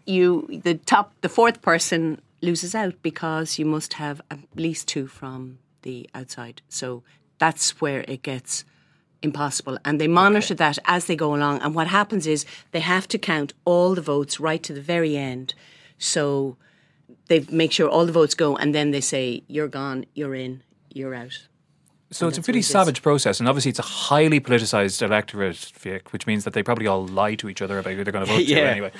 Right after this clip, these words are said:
Speaker 3: It's, it's, you know, <laughs> that's exactly true. Like, the amount of Shannon candidates who go and go,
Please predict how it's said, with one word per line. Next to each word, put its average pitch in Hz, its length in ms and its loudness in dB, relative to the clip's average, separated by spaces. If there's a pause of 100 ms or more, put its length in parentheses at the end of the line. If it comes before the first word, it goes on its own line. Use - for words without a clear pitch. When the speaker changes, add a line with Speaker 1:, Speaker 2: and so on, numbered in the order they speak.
(420)
Speaker 3:
It's, 160 160 2
it's, 151 160 8
you 143 80 8
know, 127 180 6
<laughs> - 840 0
that's 143 180 0
exactly 131 420 0
true. 127 320 2
Like, 113 140 2
the 120 80 -4
amount 139 200 -4
of 143 80 -2
Shannon 127 360 -2
candidates 104 460 -2
who 110 60 -2
go 113 100 -4
and 107 80 -2
go, 92 180 -2